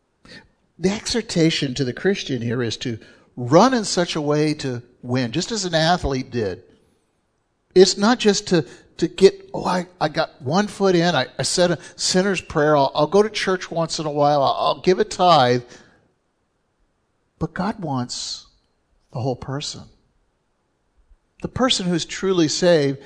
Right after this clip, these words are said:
recognizes that he is a soldier in the Lord's army. And when he reads this passage, he realizes his life lines up with that of an athlete because there's similarities, and the same similarities you'll find in a,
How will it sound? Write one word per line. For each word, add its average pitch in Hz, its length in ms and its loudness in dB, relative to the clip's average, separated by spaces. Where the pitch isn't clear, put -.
recognizes 147 1040 2
that 139 140 0
he 151 140 0
is 143 160 2
a 135 80 -2
soldier 156 680 2
in 131 120 -4
the 131 100 0
Lord's 131 340 -2
army. 127 500 -2
And 156 160 0
when 190 100 6
he 180 140 4
reads 196 400 2
this 175 120 0
passage, 185 480 4
he 180 260 0
realizes 156 840 4
his 156 200 -2
life 165 540 4
lines 156 500 0
up 175 240 4
with 156 180 -2
that 165 220 4
of 151 100 -4
an 156 140 -2
athlete 147 760 -2
because 147 320 -6
there's 151 200 0
similarities, 151 920 2
and 175 100 -10
the 170 60 -4
same 175 300 -6
similarities 170 760 0
you'll 156 100 -2
find 160 340 -2
in 147 100 -2
a, 143 120 0